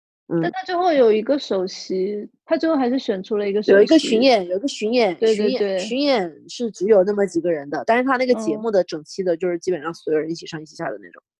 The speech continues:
Speaker 2: 嗯，
Speaker 1: 嗯。
Speaker 2: 对。
Speaker 1: 可能是有这方面的考虑。
Speaker 2: 我现在看这几个选秀的综艺，我也是感觉就是前期淘汰得太快了。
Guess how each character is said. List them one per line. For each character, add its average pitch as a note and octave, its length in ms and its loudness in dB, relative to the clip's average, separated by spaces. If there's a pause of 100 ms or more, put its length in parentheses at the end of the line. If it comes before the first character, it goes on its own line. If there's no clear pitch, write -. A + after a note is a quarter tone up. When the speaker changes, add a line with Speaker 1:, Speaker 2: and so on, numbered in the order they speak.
(500)
Speaker 2:
嗯， A3+ 380 0
Speaker 1:
嗯。 - 40 -8
Speaker 2:
对。 F#3+ 480 -2 (520)
Speaker 1:
可 - 140 -4
能 E3+ 120 4
是 F3+ 160 2
有 F3+ 80 8
这 F3 140 0
方 F3 100 -6
面 E3+ 140 2
的 D#3 80 -2
考 - 240 -10
虑。 - 220 -10 (240)
Speaker 2:
我 A#3 100 2
现 E4 140 2
在 D#4+ 120 6
看 D4+ 220 2
这 C#4+ 120 2
几 F#3 140 -4
个 G#3+ 360 0
选 G3 260 -2
秀 A#3 240 0
的 A3 100 4
综 A3 240 -2
艺， A3 140 2
我 G#3 140 4
也 G#3+ 100 2
是 A3 160 -10
感 F#3+ 240 -4
觉 F#3+ 220 0
就 A3+ 160 -6
是 A#3+ 160 -8
前 G3 260 -8
期 - 160 -8
淘 G3+ 240 -8
汰 G3+ 220 -6
得 F#3+ 100 -6
太 G3 240 -10
快 F#3 380 -10
了。 C#3 240 -16